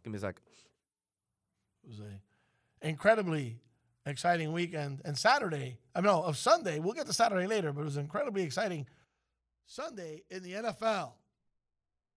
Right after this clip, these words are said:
Speaker 2: There it is. There. My head, I didn't snap my head hard enough the first two times. That's what it was. We got games! So I'll start off with the game this guy's up here wanting to brag about.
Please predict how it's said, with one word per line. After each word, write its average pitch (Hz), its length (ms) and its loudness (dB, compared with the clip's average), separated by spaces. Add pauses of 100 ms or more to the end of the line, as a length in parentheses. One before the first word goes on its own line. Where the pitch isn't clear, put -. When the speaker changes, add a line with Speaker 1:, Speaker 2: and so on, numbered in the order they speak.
(240)
Speaker 2:
There 202 180 -6
it 151 60 -10
is. - 200 -20 (1800)
There. 120 140 -20 (720)
My 147 120 -18
head, 180 360 -10
I 175 80 -8
didn't 190 220 -12
snap 165 360 -14
my 160 120 -18
head 160 160 -12
hard 156 200 -12
enough 147 200 -18
the 151 200 -20
first 135 200 -20
two 131 160 -20
times. 113 360 -20
That's 147 220 -18
what 175 80 -20
it 120 140 -20
was. 117 200 -20 (1080)
We 302 160 -8
got 330 260 4
games! 330 840 0 (1300)
So - 140 -14
I'll 202 100 -6
start 226 320 -4
off 226 160 -2
with 220 100 -14
the 214 80 -12
game 226 280 -12
this 214 140 -12
guy's 214 280 -6
up 190 140 -10
here 208 400 -10
wanting 196 260 -6
to 185 80 -12
brag 196 300 -4
about. 156 340 -14